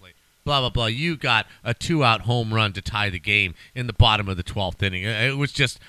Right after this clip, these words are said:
unbelievably fantastic. I have a soft heart, uh, spot in my heart for softball. My daughter played it. She kicked ass. I coached it from the, the, the time she was five till the time she graduated, uh, college, and that's,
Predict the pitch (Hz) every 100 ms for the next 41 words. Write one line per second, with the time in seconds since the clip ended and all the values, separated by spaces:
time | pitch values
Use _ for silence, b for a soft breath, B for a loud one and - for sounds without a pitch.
0 | B - 151 170 139 127 131 127 117 117
1 | 107 107 101 104 104 104 110 - _ _
2 | _ _ _ - 123 131 120 110 120 110
3 | - 104 101 110 104 104 - 107 92 101
4 | 98 104 - - 104 98 98 98 95 101
5 | 98 95 - 101 101 - - - 107 98
6 | 90 92 _ b - 107 - 104 - 107
7 | - - 98 95 90 87 b b b _
8 | _ _ _ _ 104 _ 107 98 - 107
9 | 104 - 110 98 - 104 101 104 101 90
10 | 101 98 - 101 95 95 98 98 101 95
11 | 90 b b b _ - 95 82 - 104
12 | 104 104 104 95 95 -